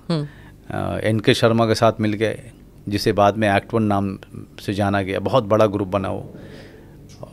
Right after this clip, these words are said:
Speaker 2: और बहुत नाम कमाया मैंने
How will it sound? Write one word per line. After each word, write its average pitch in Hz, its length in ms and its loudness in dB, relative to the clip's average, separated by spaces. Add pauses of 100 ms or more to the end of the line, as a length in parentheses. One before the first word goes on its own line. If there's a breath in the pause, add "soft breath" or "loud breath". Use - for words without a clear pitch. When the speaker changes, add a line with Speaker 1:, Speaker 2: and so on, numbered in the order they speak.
Speaker 2:
और 101 680 4 (580)
बहुत 101 480 0
नाम 117 320 4
कमाया 117 440 2
मैंने 104 340 -4